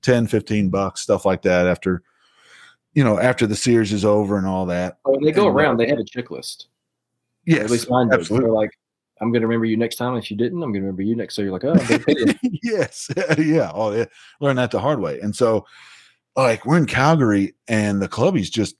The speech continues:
Speaker 1: nowhere to be found. And when he does show up, like, it's this twelve-year-old kid who doesn't get any of the orders right. He's not doing anything right. So, I mean, we're all like, "Come on, man, where you <laughs> at with this stuff?" You know, and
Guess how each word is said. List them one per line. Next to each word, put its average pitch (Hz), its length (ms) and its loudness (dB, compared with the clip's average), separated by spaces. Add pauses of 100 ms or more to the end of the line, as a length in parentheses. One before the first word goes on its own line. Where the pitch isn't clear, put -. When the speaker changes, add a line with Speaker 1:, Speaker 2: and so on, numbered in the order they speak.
Speaker 1:
nowhere 131 320 4
to 139 60 0
be 139 100 0
found. 87 420 -2
And 95 100 -4
when 110 100 -2
he 104 60 -2
does 139 220 2
show 104 280 0
up, 101 320 2
like, 87 400 -2 (460)
it's 107 140 -6
this - 160 -4
twelve-year-old 139 600 2
kid 87 320 0
who 92 420 0 (500)
doesn't 156 300 2
get 113 160 0
any 107 140 2
of 101 60 0
the 95 60 0
orders 92 420 -2
right. 92 380 0
He's 98 160 -6
not 120 200 -2
doing 110 200 -2
anything 101 360 -2
right. 92 360 -2
So, - 140 0
I 117 40 4
mean, 113 160 0
we're 127 140 6
all 107 140 4
like, 90 240 -2 (580)
"Come 185 140 2
on, 117 180 6
man, 113 240 4
where 170 140 6
you 135 200 2
<laughs> - 60 -4
at 190 320 0
with 147 120 4
this 143 180 -2
stuff?" 120 420 2
You 131 80 -2
know, 120 220 -2
and 120 180 -6